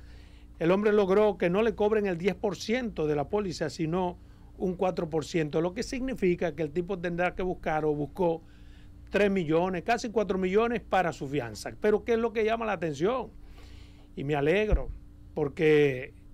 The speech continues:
el señor Adán Cáceres haya co-, podido conseguir esos millones, porque supuestamente no tenía ni un chele. Y nosotros teníamos, como ustedes pueden ver, todo armado para iniciar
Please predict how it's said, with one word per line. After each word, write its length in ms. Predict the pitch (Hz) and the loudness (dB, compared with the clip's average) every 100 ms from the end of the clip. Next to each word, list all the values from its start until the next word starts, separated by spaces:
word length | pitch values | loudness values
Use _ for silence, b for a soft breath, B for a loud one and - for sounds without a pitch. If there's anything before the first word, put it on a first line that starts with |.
| - | -8
el 140 | 156 | -4
señor 360 | 139 147 160 185 | -2 0 0 2
Adán 240 | 185 175 | 0 -2
Cáceres 480 | - 151 - 139 131 | -4 -6 -6 -10 -6
haya 240 | 139 170 | -4 -4
co-, 260 | - 175 160 | -4 -6 -2
podido 380 | 170 175 202 170 | -2 0 -2 -4
conseguir 460 | 170 151 147 160 | -6 -4 -4 -2
esos 280 | 175 - 156 | -4 -4 -6
millones, 640 | 147 147 196 247 - - - b b b b b b b b - - | -6 -6 -8 -10 -14 -16 -18 b b b b b b b b -18 2
porque 420 | 156 147 175 170 | 4 4 2 -2
supuestamente 840 | 156 131 160 170 156 165 170 165 | -2 -2 -2 -2 -4 -4 -4 -4
no 140 | 156 143 | -4 -4
tenía 300 | 156 151 151 | -4 -2 -2
ni 80 | |
un 120 | 151 143 | -2 -2
chele. 400 | - 123 240 - B B B B - | 0 0 -4 -10 B B B B 0
Y 100 | 190 | 4
nosotros 600 | 233 180 214 180 190 165 | 4 6 4 4 0 2
teníamos, 520 | 165 175 190 190 180 | 2 4 2 0 -4
como 220 | 214 156 | -6 -8
ustedes 280 | 147 175 180 | -2 0 0
pueden 340 | 190 180 180 170 | 0 -2 0 -2
ver, 160 | 160 | -4
todo 280 | 147 180 185 | -2 -2 0
armado 440 | 180 175 165 156 147 | 0 0 0 -2 -2
para 240 | 160 160 | -2 -2
iniciar 600 | 165 170 - 170 156 151 | -2 -6 -2 -2 -2 -4